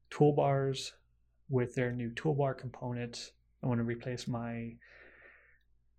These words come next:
little circular color picker. I have, like, a little grid of circles for colors and icon pickers, and I want to replace that. They've got a new grid component. And then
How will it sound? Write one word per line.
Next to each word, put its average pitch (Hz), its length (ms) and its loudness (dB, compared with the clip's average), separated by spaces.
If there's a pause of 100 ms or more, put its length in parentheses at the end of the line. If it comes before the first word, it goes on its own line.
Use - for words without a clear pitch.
little 131 240 8
circular 127 720 -2 (380)
color 143 280 4
picker. 131 760 -2 (1120)
I 147 80 0
have, 131 180 4
like, 127 120 0
a 135 60 -2
little 127 400 -2 (520)
grid 135 400 8
of 123 420 -2 (460)
circles 123 560 6
for - 140 -8
colors 120 480 -2
and 127 100 -6
icon 127 480 -4
pickers, - 480 -8 (520)
and 131 80 4
I 120 40 6
want 120 140 0
to 120 60 -4
replace 120 380 -2
that. 127 280 0
They've 127 120 -6
got 127 120 -4
a 120 40 -6
new 123 220 -2
grid 127 380 -2
component. 117 720 -6 (1080)
And 139 140 6
then 127 420 4